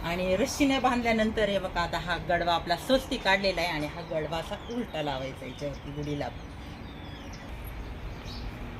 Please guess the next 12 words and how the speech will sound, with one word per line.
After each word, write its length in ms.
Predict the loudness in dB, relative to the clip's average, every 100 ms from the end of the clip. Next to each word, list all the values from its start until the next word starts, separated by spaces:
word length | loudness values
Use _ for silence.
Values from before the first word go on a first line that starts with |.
| -8 -8 -8 -8 -8 -8 -8 -8 -8 -8 -8 -8 -8 -8 -8 -8 -8 -6 -6 -8 -8 -8 -8 -8 -8 -4
तर 300 | 2 6 6 4 6
चला 180 | 8 8
मैत्रिणींनो, 460 | 6 4 4 6
आता 240 | 4 6 4
आपण 320 | 4 4 2
घेऊया 280 | 2 6 6
गुढी 240 | 6 6
उभारून 420 | 8 8 8 6
आणि 220 | 6 4
पूजा 320 | 4 4 6 4
वगैरे 260 | 4 0
करू. 280 | -2 -4